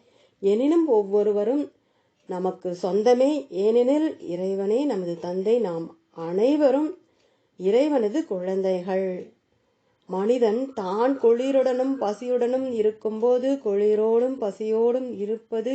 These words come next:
என்றால் என்ன என்பதை உணரும் மற்றவர்களும் தன்னை சுற்றி இருக்கிறார்கள் என்பதை நினைவில் கொள்ளக்கூடும் என்பதற்காக இறைவன் அவனுக்கு அறிவையும் கற்பனை திறத்தையும் அளித்திருக்கிறான். எனவே உங்களது சொந்த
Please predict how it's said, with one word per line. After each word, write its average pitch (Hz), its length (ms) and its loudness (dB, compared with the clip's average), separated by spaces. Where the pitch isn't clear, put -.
என்றால் 208 480 0
என்ன 220 320 -2
என்பதை 185 440 0
உணரும் 233 440 2
மற்றவர்களும் 233 1000 -2
தன்னை 180 320 -4
சுற்றி 269 420 -6
இருக்கிறார்கள் 247 880 0
என்பதை 175 380 -2
நினைவில் 214 520 -2
கொள்ளக்கூடும் 190 840 -4
என்பதற்காக 185 920 -4
இறைவன் 202 500 2
அவனுக்கு 185 420 -4
அறிவையும் 254 600 2
கற்பனை 220 480 -4
திறத்தையும் 190 600 -4
அளித்திருக்கிறான். 180 920 -4
எனவே 180 340 0
உங்களது 214 520 2
சொந்த 220 380 -6